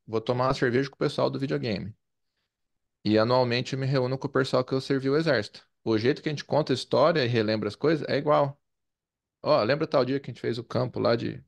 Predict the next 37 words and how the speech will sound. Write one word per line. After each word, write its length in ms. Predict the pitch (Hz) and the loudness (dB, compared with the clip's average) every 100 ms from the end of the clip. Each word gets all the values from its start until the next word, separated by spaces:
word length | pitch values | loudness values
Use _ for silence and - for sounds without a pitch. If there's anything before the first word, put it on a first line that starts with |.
| _ _ | _ _
Ralo 220 | 107 107 | -2 0
da 120 | 104 92 | 0 0
Boina, 400 | 98 123 113 101 | 2 2 2 -2
o 40 | |
acampamento 460 | - 104 104 107 110 | -6 -4 -2 -2 -4
de 40 | |
sobrevivência? 680 | 104 101 98 92 113 117 - | -2 0 0 -2 -4 -6 -4
Pô, 240 | - 123 | -2 0
nossa, 340 | 110 127 117 | 0 -2 -4
a 20 | 120 | -8
gente 100 | 120 | -8
fez 220 | - 123 | -4 -2
tal 160 | - 120 | 0 0
coisa, 300 | - 117 117 | 2 0 0
escalamos 520 | - 104 110 120 127 - _ - | -2 -2 -2 -4 -8 -14 _ -2
rocha, 220 | 110 123 | 2 2
descemos 320 | 113 113 120 | 0 -4 -4
de 60 | 120 | -2
rapel." 440 | 113 - - 113 - - - - - _ - | -2 -2 -2 -2 -6 -20 -20 -20 -20 _ -4
Aí 100 | - | -2
os 80 | - | 0
caras 280 | 123 123 120 | 0 0 -4
do, 80 | |
do 160 | 123 117 | -6 -6
videogame 440 | 120 123 117 120 | -2 2 2 2
lá, 120 | 123 131 | 0 0
"Pô, 240 | 143 151 | 2 2
você 140 | 143 | 0
lembra 140 | 123 139 | -4 -2
aquela 220 | 143 120 | 0 0
partida? 460 | - 104 101 135 107 | 2 0 0 -2 -2
Nossa, 320 | 120 143 - | -2 -4 -6
pô, 100 | - | -6
fulano 340 | - 139 131 139 | -4 -2 0 0
morreu, 320 | 131 113 139 | 2 2 2
Beltrano 360 | 131 - 127 127 | 0 0 -4 -4
morreu." 360 | 113 113 151 | 0 2 0